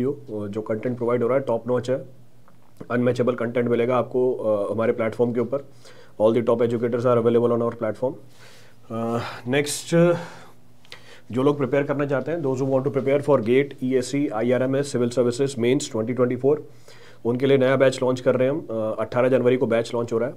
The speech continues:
I'll be starting with the, uh, first topic of this batch। मैं first topic start करूँगा इस बैच का।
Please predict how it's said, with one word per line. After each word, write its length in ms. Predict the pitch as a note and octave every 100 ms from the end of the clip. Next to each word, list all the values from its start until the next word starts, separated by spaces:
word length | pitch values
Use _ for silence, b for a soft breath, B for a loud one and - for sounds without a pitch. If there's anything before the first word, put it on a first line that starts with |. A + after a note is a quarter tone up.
| -
I'll 320 | - G#2 A2+
be 20 | A#2+
starting 240 | A2+ A2+ B2
with 140 | A#2+
the, 240 | B2+ C3 B2+ - B B B -
uh, 500 | A2 G#2+ G#2 G#2 G#2 B B B B - -
first 200 | C3 C3
topic 280 | B2 C3 B2
of 80 | B2
this 180 | A2+ A2+
batch। 260 | C3 -
मैं 240 | G2 A2+ A#2
first 220 | A#2 -
topic 220 | A#2 A#2+
start 200 | A#2 A2
करूँगा 220 | G#2+ A#2
इस 80 | A#2
बैच 220 | A2+ A2
का। 160 | -